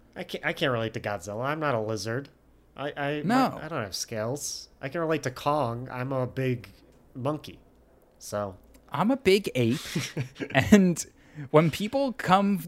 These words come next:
Speaker 2: fuck around in my house, I say, "No tha-, thanks," and I punch 'em, or I
Speaker 1: Yeah.
Speaker 2: use,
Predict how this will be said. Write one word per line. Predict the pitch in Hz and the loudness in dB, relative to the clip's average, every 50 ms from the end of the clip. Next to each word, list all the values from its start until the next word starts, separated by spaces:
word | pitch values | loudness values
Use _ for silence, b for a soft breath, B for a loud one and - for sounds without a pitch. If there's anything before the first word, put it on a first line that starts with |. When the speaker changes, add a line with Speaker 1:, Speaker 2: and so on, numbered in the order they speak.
| - - - - | -12 -16 -14 -12
Speaker 2:
fuck | - - - 170 180 185 - | -6 0 4 4 4 6 6
around | 214 180 143 135 139 139 147 151 139 | 6 8 10 10 10 10 8 6 2
in | 117 | 2
my | 117 127 160 180 | 4 6 6 6
house, | - 131 113 107 113 165 165 - - - | 6 4 4 4 2 0 0 -2 -2 2
I | - 139 143 | 4 4 4
say, | 139 - 156 143 135 | 4 4 2 4 4
"No | 127 123 127 131 151 160 | 4 6 6 6 6 4
tha-, | - 156 - - 120 110 113 120 - | 0 -2 2 4 4 4 2 -2 -4
thanks," | - - 110 104 104 131 - - | 0 0 0 2 0 -2 -4 -2
and | - 123 131 | 2 4 4
I | 147 | 4
punch | - - - 135 117 - - 135 | 4 4 2 2 2 2 2 0
'em, | 127 131 147 156 180 - | 0 0 0 -2 -2 0
or | 135 120 | 2 4
I | 120 | 4
Speaker 1:
Yeah. | 123 120 123 135 | 4 4 2 2
Speaker 2:
use, | 135 135 127 - - | 2 0 -2 -4 -8